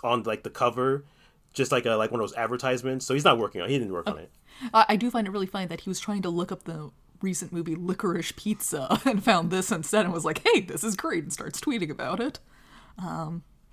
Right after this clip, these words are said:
Speaker 2: but yeah, that wa-, that wa-, this was a pretty solid entry. The action looks good. The characters are fun.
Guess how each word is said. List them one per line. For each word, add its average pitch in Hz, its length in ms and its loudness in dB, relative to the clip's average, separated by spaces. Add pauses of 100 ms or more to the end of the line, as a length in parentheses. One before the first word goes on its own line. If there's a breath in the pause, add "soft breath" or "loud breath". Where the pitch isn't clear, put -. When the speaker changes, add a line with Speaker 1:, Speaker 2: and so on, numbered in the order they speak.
(1000)
Speaker 2:
but 277 100 4
yeah, 233 140 4
that 330 160 4
wa-, 359 160 -4
that 359 120 4
wa-, 392 100 -2 (140)
this 320 140 -2
was 339 140 2
a 302 40 -2
pretty 233 360 -2
solid 185 500 -4
entry. - 460 -10
The - 120 -4
action 226 340 2
looks 214 220 -6
good. 196 380 -4 (340 soft breath)
The 185 60 -10
characters 214 380 2
are 196 80 2
fun. 180 460 -2